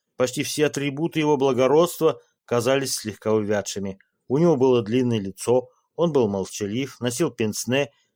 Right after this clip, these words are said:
но если говорил, то не иначе, как с достоинством.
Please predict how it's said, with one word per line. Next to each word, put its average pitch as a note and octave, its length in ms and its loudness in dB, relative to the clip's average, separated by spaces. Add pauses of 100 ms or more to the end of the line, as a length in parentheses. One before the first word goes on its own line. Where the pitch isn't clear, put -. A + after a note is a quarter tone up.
(140)
но A#2+ 140 0
если A#2 180 -2
говорил, A2+ 580 2 (140)
то E3+ 160 4
не E3+ 200 4
иначе, C#3+ 320 0
как B2+ 180 0
с G2 100 -10
достоинством. G2+ 800 -2